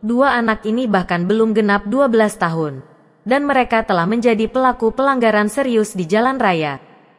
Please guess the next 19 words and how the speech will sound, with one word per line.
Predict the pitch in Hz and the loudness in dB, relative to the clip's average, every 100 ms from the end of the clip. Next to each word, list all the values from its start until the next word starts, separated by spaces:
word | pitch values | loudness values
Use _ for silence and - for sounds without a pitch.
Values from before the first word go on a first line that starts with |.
| _ _ - | _ _ -4
Kok | 269 240 | -2 0
bisa? | 214 180 196 180 170 - - | -2 -2 0 2 0 -8 -6
Karena | 240 240 247 277 | 0 0 2 -2
kamu | 285 226 208 214 | 0 0 0 0
membiarkannya. | 240 247 247 247 208 180 160 143 - - | 0 2 2 2 0 0 -4 -6 -14 -6
Kamu | 247 262 311 | -2 0 0
sombongnya | 254 214 196 202 226 233 | 0 0 2 0 0 0
bukan | 220 220 214 | 0 0 0
main. | 214 190 165 143 143 - _ _ | 0 0 -2 -8 -14 -20 _ _
Berhentilah | 220 254 254 269 269 262 254 | 0 0 2 -2 0 2 2
sombong. | 247 233 202 170 151 135 - - _ | 2 0 2 0 -2 -6 -18 -20 _
Mereka | 233 247 254 294 311 | -2 0 0 0 -2
tidak | 262 190 180 | 0 -2 2
dewasa. | 190 180 175 175 147 139 - - _ _ - | 2 2 0 -4 -4 -6 -18 -20 _ _ -2
Bagaimana | 233 233 254 269 294 277 214 | 0 2 2 2 0 0 0
anak-anak | 185 190 196 196 | -2 -2 -2 -2
kita | 220 208 208 220 | -4 -2 0 0
akan | 277 269 | -2 0
dewasa? | 220 180 170 175 156 139 | 2 2 0 -2 -4 -4